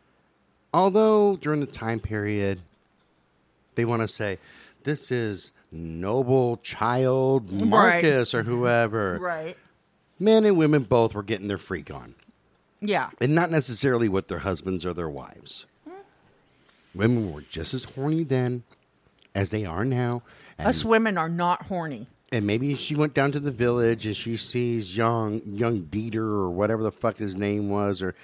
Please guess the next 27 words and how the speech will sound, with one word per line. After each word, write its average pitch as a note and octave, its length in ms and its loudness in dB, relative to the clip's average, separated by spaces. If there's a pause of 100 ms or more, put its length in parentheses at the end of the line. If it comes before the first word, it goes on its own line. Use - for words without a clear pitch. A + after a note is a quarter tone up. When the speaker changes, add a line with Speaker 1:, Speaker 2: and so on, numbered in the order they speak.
(380)
Speaker 1:
you G2+ 100 -6
know, F#2 360 -2
uh, F2+ 320 0 (420)
and A2+ 340 -8
she's A#2 220 -8
all G#2+ 80 -2
like, G#2+ 180 -2 (240)
"Hey, E3+ 460 -4
how E2 200 -4
you B2 200 -2
doing? D#3+ 460 0 (560)
I D#3 160 0
got D#3 220 2
a D3 40 4
nice C#3+ 420 2
rack. F3+ 380 2 (240)
You D3 140 -2
have D3+ 120 2
a D3 60 2
big C#3+ 280 0
penis. F#3+ 520 2 (340)
Let's D#3 200 -2
rock D3 240 4
and C3 100 0
roll." - 180 -2 (1600)
Just G#3+ 180 2
saying. E2+ 200 4